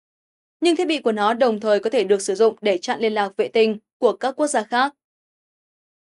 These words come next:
Trạm này có vị trí thuận lợi để thu thập tín hiệu tình báo về Úc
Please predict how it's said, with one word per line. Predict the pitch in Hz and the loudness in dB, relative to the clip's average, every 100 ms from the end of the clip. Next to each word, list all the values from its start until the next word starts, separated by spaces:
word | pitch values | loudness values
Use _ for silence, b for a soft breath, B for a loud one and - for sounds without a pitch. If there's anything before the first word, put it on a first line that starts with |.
| _ | _
Trạm | - 311 | -2 0
này | 285 | 0
có | 269 254 254 | 2 2 2
vị | 302 | -2
trí | 240 | -4
thuận | 254 262 | -4 -2
lợi | 262 202 | 0 0
để | 208 | -2
thu | 226 | 0
thập | 240 226 | -2 0
tín | 208 226 | -2 -2
hiệu | 262 | -2
tình | 220 202 | -4 -2
báo | 202 202 | -2 -2
về | 226 226 | 0 0
Úc | 254 - | 0 -2